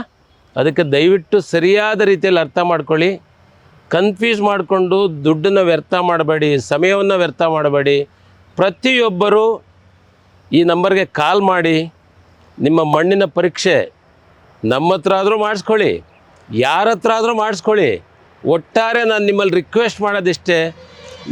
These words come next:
ನಿಮ್ಮ ಮಣ್ಣು ನ್ಯೂಟ್ರಲ್ ಪಿ ಎಚ್ ಆಗದೆ ನೀವು ಮಾಡಿದ ಕೆಲಸಗಳೆಲ್ಲ ವ್ಯರ್ಥ.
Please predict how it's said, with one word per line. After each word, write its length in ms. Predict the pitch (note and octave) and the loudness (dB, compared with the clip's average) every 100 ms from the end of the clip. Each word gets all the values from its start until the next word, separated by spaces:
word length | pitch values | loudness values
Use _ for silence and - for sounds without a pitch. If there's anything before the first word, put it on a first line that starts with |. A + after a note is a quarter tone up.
| D#3 | 0
ನಿಮ್ಮ 280 | G3 G3+ F#3+ F3+ | 2 -2 0 0
ಮಣ್ಣು 360 | G#3+ C4+ A#3+ G#3 G3+ F3 - C#3 | 0 2 2 0 -2 -8 -6 0
ನ್ಯೂಟ್ರಲ್ 460 | F#3 B3 A#3+ A#3 G#3+ - | 2 0 -2 -2 -2 -2
ಪಿ 80 | G3+ | 0
ಎಚ್ 200 | G#3 - D#3+ | -2 -2 -2
ಆಗದೆ 320 | F#3+ G#3 F#3 F#3 E3+ - - - - - A#2+ | 0 2 2 0 -4 -12 -20 -20 -20 -10 0
ನೀವು 160 | E3 F3+ D#3+ | 2 2 0
ಮಾಡಿದ 300 | F#3 G3 F3 | 0 -2 -2
ಕೆಲಸಗಳೆಲ್ಲ 500 | D#3+ D#3 E3+ E3 E3 A3+ C#4 - _ _ _ _ - - - - - | -2 -2 0 2 2 0 -2 -12 _ _ _ _ -20 -20 -20 -20 -4
ವ್ಯರ್ಥ. 260 | C3+ C3 | -4 -4